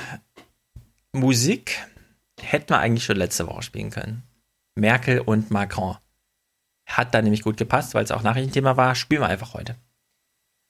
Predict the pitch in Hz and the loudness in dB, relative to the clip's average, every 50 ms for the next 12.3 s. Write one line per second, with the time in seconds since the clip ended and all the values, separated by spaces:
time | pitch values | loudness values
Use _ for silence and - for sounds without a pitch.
0 | _ _ - - 107 - 120 101 98 - - 98 - 101 95 92 92 95 - 113 | _ _ -6 -4 -2 2 2 2 2 2 -2 -2 -2 -2 -2 -2 -4 -4 -4 -6
1 | 104 95 98 98 101 104 - 107 - - 117 117 123 117 117 - - 127 120 117 | -6 -4 -4 -2 0 0 -2 0 0 0 0 2 2 2 2 4 4 4 4 4
2 | 120 113 - 110 - 110 101 92 95 98 - - 92 - 95 101 104 104 104 87 | 4 4 2 0 -2 -2 0 0 -2 -2 -2 -4 -2 0 0 0 0 0 0 0
3 | 92 95 95 - - 101 98 95 104 117 - - 85 - - - 107 110 110 113 | 0 0 -2 -2 -4 -2 -2 -2 -4 -6 -6 -6 -6 -6 -6 -6 -8 -8 -8 -8
4 | - - 113 107 - - - - - - _ _ _ _ _ _ _ _ _ _ | -6 -2 -2 -2 -2 -4 -10 -12 -12 -16 _ _ _ _ _ _ _ _ _ _
5 | _ _ _ _ _ _ _ _ _ _ - - - - - _ - 101 101 107 | _ _ _ _ _ _ _ _ _ _ -8 -8 -8 -8 -8 _ 0 4 4 4
6 | 107 104 95 - - - 90 - - - 98 104 175 95 92 101 117 127 120 - | 4 2 0 -2 -2 -4 -4 -4 0 0 0 2 2 4 4 4 4 4 4 2
7 | - 110 - 107 113 135 139 - - - 113 120 120 120 - - - 101 - - | 2 2 2 4 4 2 0 0 -2 2 2 2 2 2 0 -2 -2 -2 -4 -6
8 | 98 104 - - - - 101 101 - 110 107 - 98 98 92 92 - - 101 107 | -4 -4 -4 -4 2 2 2 2 4 2 2 2 2 2 2 2 2 2 2 0
9 | - 123 - - - - - _ _ _ _ _ - - - 107 113 - 101 98 | -2 -2 -4 -4 -4 -8 -20 _ _ _ _ _ -6 0 0 0 2 2 2 2
10 | 95 98 - 107 110 107 104 92 90 95 95 95 95 104 104 - _ _ _ _ | 2 0 0 2 2 2 4 4 2 2 2 2 0 0 -2 -8 _ _ _ _
11 | _ _ _ - - 127 95 98 - 101 120 120 - 78 107 104 - - 104 87 | _ _ _ -2 0 2 2 4 4 4 2 4 2 2 2 2 2 0 0 0
12 | 85 - - 90 101 110 | 0 0 0 -2 -2 -2